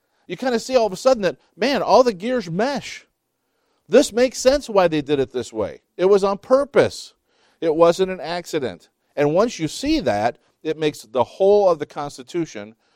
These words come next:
much more understandable because you can see how these things all had to work together. Well, when we look at the attacks on the Scriptures, it is the same. There has been a concerted effort since the Scriptures were written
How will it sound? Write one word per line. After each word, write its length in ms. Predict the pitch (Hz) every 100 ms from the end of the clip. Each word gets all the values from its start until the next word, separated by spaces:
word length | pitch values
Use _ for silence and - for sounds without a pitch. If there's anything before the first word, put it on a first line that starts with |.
| _ _
much 320 | - 135 156 -
more 180 | 151
understandable 800 | 135 127 120 - 160 147 87 67 _ _ _ _ _ _ _ _ _
because 260 | - 135 147
you 60 | 139
can 140 | 139
see 180 | - 175
how 160 | 175
these 220 | 160 135 -
things 220 | 165 156
all 220 | 104 110
had 180 | 135 135
to 60 |
work 220 | 147 95 -
together. 440 | 160 202 226 80 _ _ _ _ _ _ _ _
Well, 320 | - 202 214 _ _ _
when 140 | 170 180
we 80 |
look 200 | 180 277
at 100 | 262
the 120 | 196 170
attacks 520 | - - 208 214 - -
on 120 | 160
the 80 | 147
Scriptures, 600 | - 196 196 233 226 -
it 140 | 175
is 220 | 156 170 127
the 100 | 135
same. 460 | - 170 165 113 - _ _ _ _ _ _ _ _ _ _ _ _
There 100 | -
has 100 | 165
been 140 | 143 156
a 60 |
concerted 600 | 143 131 - 170 185 208 190
effort 460 | 175 190 113 82 _ _
since 460 | - - 202 202
the 140 | - 185
Scriptures 480 | - 180 - 180
were 140 | 170 180
written 380 | 190 202 90